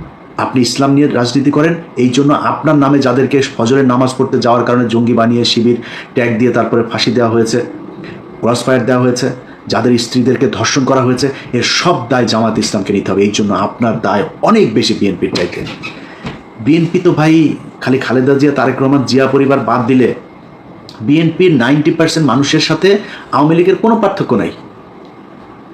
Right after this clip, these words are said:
আপনি যদি নাকি এই ভারতের ইস্যুটার সামনে নিয়ে এসে যদি বলেন, ভাই, বিএনপির বহু মানুষ আছে, এই যে সালাউদ্দিন দেখেন না, সালাউদ্দিন ইন্ডিয়াতে ধরে নিয়ে গিয়েছিল, আমরা জানি, ধরে নিয়ে যে তাকে গুম করেছিল,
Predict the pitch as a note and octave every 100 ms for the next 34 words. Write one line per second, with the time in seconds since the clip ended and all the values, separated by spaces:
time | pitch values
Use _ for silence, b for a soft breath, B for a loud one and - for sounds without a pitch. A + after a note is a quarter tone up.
0 | - - - - G#2 B2+ B2+ D3 D3+ D3
1 | F3 F3+ - - A#2 A2 B2 D3+ E3+ F3
2 | F#3 F3+ F3+ D#3+ E3+ F3+ F#3 F#3+ F#3+ F#3+
3 | F#3 G3 A2 - - - - - F3 E3
4 | C3 D#3 D#3 D#3 A#2 D3 D#3+ G#3 A3 F3+
5 | E3 C#3+ C#3 - A2+ F#2 - - - -
6 | - - D#3+ - C3 D3+ D#3+ E3 D#3+ D#3+
7 | E3 D#3+ - B2 B2 C3 B2 B2+ B2 B2
8 | G#2+ A#2+ B2 B2 A#2 A#2+ A#2 A#2 A2+ A2
9 | A2 A2+ G#2+ - G#2 G#2+ A2+ A2+ A2 B
10 | B - G#2+ G#2+ G2 G2+ G2 B2 B2 B2+
11 | A#2+ -